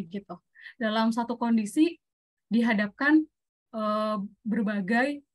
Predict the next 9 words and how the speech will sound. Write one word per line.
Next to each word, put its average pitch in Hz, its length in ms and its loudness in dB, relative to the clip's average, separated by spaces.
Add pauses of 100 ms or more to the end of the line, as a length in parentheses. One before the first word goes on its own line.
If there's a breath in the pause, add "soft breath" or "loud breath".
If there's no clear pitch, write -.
(880)
keadaan 233 840 -2 (280)
berdasarkan 220 720 -2
role-role 233 480 0
saya 220 220 -4
tadi. 233 340 2 (320 soft breath)
Misalkan 254 320 0
dalam 262 220 2
satu 247 240 -2
waktu, 214 320 -4